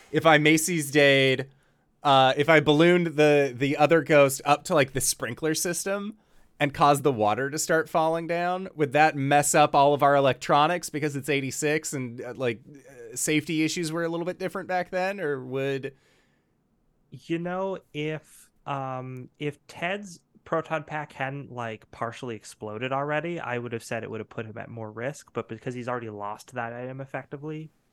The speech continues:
Speaker 2: you don't have to worry about that. And nobody else has, like,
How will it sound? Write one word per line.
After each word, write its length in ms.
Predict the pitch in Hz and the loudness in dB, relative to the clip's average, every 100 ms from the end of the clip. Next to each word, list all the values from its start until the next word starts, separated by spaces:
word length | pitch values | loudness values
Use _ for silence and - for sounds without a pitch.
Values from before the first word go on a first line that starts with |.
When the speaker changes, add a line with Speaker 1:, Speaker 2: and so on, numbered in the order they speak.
| _ _ | _ _
Speaker 2:
you 80 | 117 | -6
don't 80 | 127 | -6
have 60 | 135 | -4
to 40 | |
worry 160 | 127 117 | -6 -6
about 220 | 107 - | -8 -4
that. 320 | 120 120 123 | -4 -4 -6
And 140 | 135 131 | -8 -6
nobody 240 | 160 175 | -6 -6
else 160 | 170 165 | -8 -8
has, 180 | 143 123 | -8 -8
like, 340 | 113 107 - | -12 -14 -18